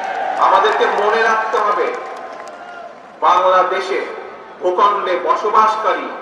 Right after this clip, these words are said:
প্রত্যেকটি মানুষের একটি পরিচয়, সেটি হচ্ছে আমরা বাংলাদেশী। প্রিয় ভাই বোনেরা,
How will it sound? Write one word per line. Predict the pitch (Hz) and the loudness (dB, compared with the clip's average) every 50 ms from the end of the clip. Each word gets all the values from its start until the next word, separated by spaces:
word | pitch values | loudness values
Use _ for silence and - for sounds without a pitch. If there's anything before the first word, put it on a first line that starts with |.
| - - - - - - - - - - | -14 -16 -16 -18 -18 -20 -20 -20 -16 -4
প্রত্যেকটি | 202 214 233 233 233 - - - 214 190 - - 202 190 | 0 0 2 2 0 -6 -4 -4 -4 -4 -4 -6 -8 -6
মানুষের | 170 165 - 226 233 233 - - 247 240 233 - - - - - - - - - - - - - | -4 2 2 4 4 4 2 2 2 2 2 2 -4 -8 -10 -12 -14 -16 -16 -18 -18 -16 -4 0
একটি | 262 277 262 - - - 254 240 220 214 220 214 | 0 0 0 -2 -8 -8 -8 -6 -6 -8 -4 -2
পরিচয়, | 208 196 185 185 - - - - - - - - - - - - - - - - - - | 0 0 0 -2 -2 0 2 2 2 2 -2 -4 -6 -10 -12 -14 -14 -16 -16 -18 -14 -2
সেটি | - 180 185 - 220 220 | -2 0 0 0 0 0
হচ্ছে | 226 220 220 - 233 226 226 226 220 - - - - - - - - | 0 0 0 0 0 0 -2 -2 -4 -8 -10 -12 -14 -16 -18 -10 0
আমরা | - - 196 - - - - 175 170 - - - - - - | 2 4 4 4 2 0 0 2 2 4 4 4 2 0 0
বাংলাদেশী। | - - - 240 - - - - - 214 208 - - 262 277 - - - - 196 - 294 - - - - - - - - - - - - - - - - - - - - - - - - - - - - - - - - - - - - | 2 4 4 4 2 0 0 0 0 0 0 -4 -6 -6 -6 -6 -8 -8 -8 -6 -6 -6 -8 -10 -10 -10 -12 -12 -10 -10 -8 -8 -8 -8 -8 -8 -8 -8 -8 -8 -6 -6 -6 -8 -8 -10 -10 -10 -10 -10 -10 -10 -12 -12 -14 -14 -8 -4
প্রিয় | 190 196 208 202 | 0 4 4 4
ভাই | 190 180 165 - 190 202 196 | 4 6 4 4 4 4 2
বোনেরা, | 190 196 202 196 175 160 - | 2 2 2 2 2 2 2